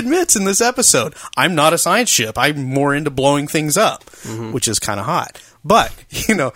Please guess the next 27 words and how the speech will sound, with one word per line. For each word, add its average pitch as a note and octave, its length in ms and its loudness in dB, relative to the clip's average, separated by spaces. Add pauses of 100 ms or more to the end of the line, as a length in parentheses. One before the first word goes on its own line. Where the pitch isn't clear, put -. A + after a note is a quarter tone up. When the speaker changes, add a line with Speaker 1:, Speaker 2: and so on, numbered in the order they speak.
(120)
Speaker 1:
that's G3 160 -2
neither F#3 200 2
here D3+ 200 -2
nor B2 180 -2
there. C3+ 340 -2 (600)
I C4 60 2
just D#4 120 0
think B3+ 140 2
it's A3 100 0
kinda A3+ 200 2
interesting G#3 400 -2
that D3 140 -4
you've F3 100 -8
got E3+ 140 -6
this D3+ 120 -2
big, G#3+ 260 -2
powerful G#3+ 400 -2
computer D3+ 520 -2
with C3 360 -2
all A3+ 220 4
of E3+ 100 -4
the D3+ 80 0
knowledge C3 680 0
of A#2 180 -6
the A#2 80 -8
Commonwealth A2+ 800 -6
Speaker 2:
Mm-hmm. A2 300 -12